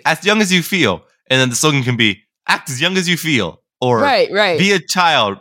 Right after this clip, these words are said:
Speaker 1: or it didn't, age is just a number. It's like
Speaker 2: That's just a cringe. That's a
Speaker 1: Ew.
Speaker 2: creepy, that's a very creepy slogan. Nobody, nobody
Speaker 1: I
Speaker 2: wants
Speaker 1: feel
Speaker 2: that
Speaker 1: like
Speaker 2: slogan.
Speaker 1: No, I feel like creepers adopted that slogan.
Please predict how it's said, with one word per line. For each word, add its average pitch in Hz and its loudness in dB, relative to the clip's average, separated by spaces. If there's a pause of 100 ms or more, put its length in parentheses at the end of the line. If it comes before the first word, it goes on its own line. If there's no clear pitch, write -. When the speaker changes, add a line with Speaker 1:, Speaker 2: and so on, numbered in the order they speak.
(160)
Speaker 1:
or 123 2 (260)
it 143 -2
didn't, 185 -2 (100)
age 208 0
is 208 -4
just 190 -2
a 185 2
number. 185 2
It's 156 0
like 156 0 (560)
Speaker 2:
That's 262 2
just 320 -2
a 320 0
cringe. 285 -2
That's 262 2
a 302 2
Speaker 1:
Ew. - 0
Speaker 2:
creepy, 269 0
that's 226 -2
a 277 -8
very 240 -4
creepy 220 -4
slogan. 160 -2
Nobody, 214 0
nobody 226 -2
Speaker 1:
I 226 -2
Speaker 2:
wants 175 -6
Speaker 1:
feel 240 0
Speaker 2:
that 226 0
Speaker 1:
like 208 0
Speaker 2:
slogan. 208 -12 (420)
Speaker 1:
No, 143 0
I 135 0
feel 233 -2
like 220 0
creepers 160 -2
adopted 113 0
that 87 -2
slogan. 69 -8